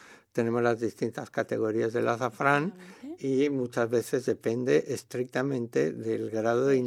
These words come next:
Speaker 1: integridad
Speaker 2: es.
Speaker 1: que tiene.
Speaker 2: Eso es.
Speaker 1: Mira, oye, aquí aprovechamos y hacemos todo ese tipo de cuestiones. Entiendo, obviamente no te veo yo yendo a Castilla-La Mancha a recolectar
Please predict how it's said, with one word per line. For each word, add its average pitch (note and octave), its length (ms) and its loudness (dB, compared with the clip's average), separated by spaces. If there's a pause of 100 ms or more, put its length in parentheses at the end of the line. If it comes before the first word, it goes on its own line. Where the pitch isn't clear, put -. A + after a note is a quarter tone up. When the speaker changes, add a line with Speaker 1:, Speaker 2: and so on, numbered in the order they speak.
(120)
Speaker 1:
integridad A2 380 0
Speaker 2:
es. A#2 60 -12
Speaker 1:
que A#2 120 -2
tiene. F#3 540 -2
Speaker 2:
Eso G3 320 -16
es. - 220 -16 (320)
Speaker 1:
Mira, C3 480 0
oye, C3 400 2
aquí C#3+ 560 6 (340)
aprovechamos D3 1120 10
y C#3 120 4
hacemos C3+ 680 6 (420)
todo C#3+ 300 12
ese C3+ 280 8
tipo B2 320 6
de B2+ 100 8
cuestiones. G#2+ 680 0 (1080)
Entiendo, F3+ 880 12 (560)
obviamente C#3 600 8
no D3+ 140 6
te B2+ 120 6
veo C3 220 8
yo C3 240 6
yendo B2+ 360 4
a A#2 80 2
Castilla-La B2 580 4
Mancha C3 480 2
a C3 220 -4
recolectar A2+ 1160 0